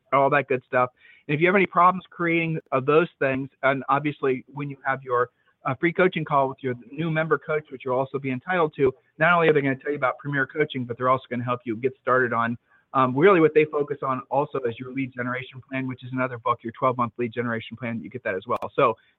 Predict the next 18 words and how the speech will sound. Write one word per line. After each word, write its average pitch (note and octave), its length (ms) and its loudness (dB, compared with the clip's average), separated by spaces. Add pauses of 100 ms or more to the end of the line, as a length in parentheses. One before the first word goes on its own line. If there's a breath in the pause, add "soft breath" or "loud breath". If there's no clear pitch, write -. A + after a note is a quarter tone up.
just D3+ 120 -6
go E3 80 6
to C#3+ 160 6
free F3+ 200 6
coaching D#3 340 -4
calls C3+ 300 0 (640)
for D3+ 100 4
agents C#3+ 460 2
dot B2+ 200 0
com, A2 240 0
free C#3+ 140 -6
coaching D3 340 -4
calls B2+ 320 -2
for - 140 -8
agents A#2+ 300 -8 (100)
dot F#2+ 160 -6
com. G2+ 320 -6
So E3 320 2